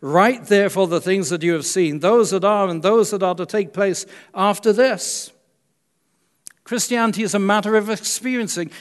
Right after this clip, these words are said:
Yes, there's doctrine. Yes, there's propositions. Yes, we are called to use our minds to understand the Word of God.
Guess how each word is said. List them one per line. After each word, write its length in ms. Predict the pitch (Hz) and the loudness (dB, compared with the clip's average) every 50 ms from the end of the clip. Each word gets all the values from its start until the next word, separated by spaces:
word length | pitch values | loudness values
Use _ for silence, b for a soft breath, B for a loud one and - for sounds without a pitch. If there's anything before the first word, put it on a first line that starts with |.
| B - | B 0
Yes, 340 | 240 233 240 220 165 - | 2 4 4 4 2 0
there's 220 | - 220 208 165 - | -2 -2 -4 -4 -4
doctrine. 720 | - - 208 226 277 - - - - - - 262 254 220 | -2 0 0 0 0 0 -6 -12 -14 -6 -2 0 0 0
Yes, 400 | 190 180 196 220 220 185 - - | 2 2 2 2 2 0 -2 -4
there's 160 | - 226 180 | -4 -4 -6
propositions. 1000 | - - - 220 202 196 226 208 160 214 247 226 - - 247 233 208 185 143 - B B B B B B | -6 -2 0 0 0 0 -2 -2 0 0 -2 -2 -2 -4 -4 -4 -4 -6 -8 -10 B B B B B B
Yes, 720 | 175 180 233 254 214 190 - - - - - - - - | 0 2 4 4 4 2 2 0 -2 -2 -4 -6 -8 -10
we 280 | 185 190 202 214 208 202 | -10 -6 -2 0 2 2
are 80 | 190 180 | 2 2
called 360 | 190 - 214 233 254 233 - | 2 2 4 4 4 4 2
to 80 | - | 0
use 320 | 190 185 220 262 240 165 208 | -2 -2 -2 -2 -2 0 0
our 100 | 190 180 | 0 0
minds 360 | 196 240 277 254 208 170 - | 0 -2 -2 -2 -2 -4 -2
to 100 | - 196 | -2 0
understand 560 | 247 277 277 247 - - - 240 233 233 220 | 0 0 0 0 -2 -4 -4 -2 -2 -2 -4
the 40 | 202 | -4
Word 220 | 202 214 220 220 | -2 0 0 0
of 140 | 214 190 170 | 0 -2 -4
God. 460 | 202 247 277 277 262 247 220 185 - | -4 -4 -4 -4 -4 -6 -8 -12 -16